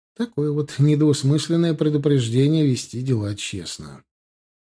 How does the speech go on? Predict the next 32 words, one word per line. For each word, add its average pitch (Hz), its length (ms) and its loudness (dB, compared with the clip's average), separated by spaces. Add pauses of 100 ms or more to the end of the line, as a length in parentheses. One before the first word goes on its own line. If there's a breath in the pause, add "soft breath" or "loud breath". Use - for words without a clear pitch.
(260)
Впрочем, 127 680 0
он 120 140 0
ни 113 80 -2
в - 100 -12
коем 104 220 -6
случае 107 480 -6
не 107 120 -6
собирался 98 640 -8
обманывать 170 500 -2
мафию. 156 600 -4 (460)
Жить 196 360 0
ему 143 160 6
хотелось 123 540 0
долго, 170 380 2
счастливо 107 520 -4
и 127 80 2
богато, 165 720 -2
а 101 140 -6
это 113 220 -4
несовместимо 185 840 2
с - 80 -4
такого 143 420 -2
рода 139 240 0
поведением. 107 880 -4 (440)
Нашли 101 420 -2
ему 151 220 4
и 147 80 4
прекрасное 143 640 0
помещение 156 760 -2
для 127 240 0
нелегальной 135 600 2
фабрики. - 720 -8